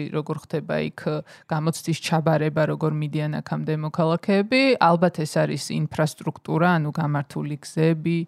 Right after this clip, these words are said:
ა, ეს არის ალბათ საგზაო რეგულაციები და წესები. ა, და,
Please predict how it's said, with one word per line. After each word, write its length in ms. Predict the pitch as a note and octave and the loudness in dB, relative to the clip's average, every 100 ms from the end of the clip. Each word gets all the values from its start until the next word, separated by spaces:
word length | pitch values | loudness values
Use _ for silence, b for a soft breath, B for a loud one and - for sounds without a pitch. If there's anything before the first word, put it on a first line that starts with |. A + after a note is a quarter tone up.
| B B B B | B B B B
ა, 420 | - D#3+ D#3 D3+ | -8 -4 0 0
ეს 160 | D#3 - | 0 2
არის 320 | E3+ D#3 - | 2 0 -2
ალბათ 260 | D3+ D#3 D3+ | -2 -2 -4
საგზაო 440 | - D3 C#3+ D3 D3 | -4 -4 0 2 2
რეგულაციები 880 | D3+ D3 D3 C#3 - D#3 D3 D3+ | 0 0 0 0 -2 -4 -4 -4
და 160 | C#3+ C#3+ | -2 -2
წესები. 720 | - - C#3+ D#3+ D3+ D#3 F#3 G#3 A3+ B B B B - | -4 -8 -4 0 0 2 2 2 0 B B B B 0
ა, 120 | F3 F3 F3 E3+ E3+ E3+ E3 | 4 6 6 6 4 4 2
და, 280 | D3 G3 | 4 6